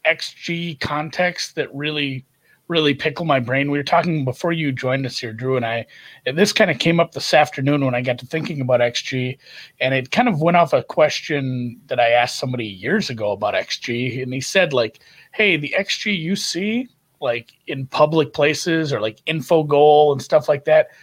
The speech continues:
it's, it's good information. It's decent information." He's like, "But there's groups that have much better X G data, and they're paying big money for it. Like, not all X G data is, is created equal." And it really got me thinking because, and if anybody doesn't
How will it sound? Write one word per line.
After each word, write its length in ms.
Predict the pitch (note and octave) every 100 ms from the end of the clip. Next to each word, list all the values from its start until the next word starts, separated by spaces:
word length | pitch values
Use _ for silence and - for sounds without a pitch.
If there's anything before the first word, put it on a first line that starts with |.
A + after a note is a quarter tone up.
| - _ _ _
it's, 180 | A#3+ G#3 - -
it's 160 | A3+
good 220 | - B3
information. 640 | G#3 F3 D3 A#2 F#2+ - -
It's 180 | - -
decent 320 | G#3+ G3+ G3+
information." 540 | E3+ D3+ C#3+ C#3+ -
He's 120 | A#2+ A#2
like, 180 | A2 -
"But 100 | C3
there's 300 | G#3 G3 -
groups 480 | F#3+ G3 - - - - - -
that 120 | B2+
have 240 | C#3 B2+
much 420 | B2 C3 C#3+ -
better 240 | - C3 B2+
X 240 | C3+ -
G 400 | - B2+ B2 A#2+ - _
data, 420 | B2+ A2+ A2 A2 -
and 100 | C#3
they're 80 | C3
paying 380 | B2+ D3+ C3 A#2+
big 200 | A#2+ G#2+
money 260 | G#2 G2+
for 280 | F#2 E2+ -
it. 160 | - _ _ - -
Like, 120 | C#3
not 200 | C#3+ D#3
all 220 | D3+ D3 C#3
X 220 | C#3 -
G 140 | C3+
data 280 | C3 A#2+ A#2
is, 360 | A#2 A#2 - -
is 200 | B2+ B2+ -
created 400 | - E3 C#3 A#2+
equal." 440 | A3 A3+ A2+ G#2+ - - -
And 100 | D3
it 160 | D3 F#3
really 300 | A#3 B3+ G#3
got 260 | E3+ E3
me 140 | E3+ C#3+
thinking 500 | - A#3 A#3 G3 D#3
because, 320 | C3+ C#3 C3
and 160 | G3 F#3+
if 280 | E3+ F#3
anybody 360 | A3 G#3+ F#3 F3
doesn't 460 | D3 D#3 D3 C3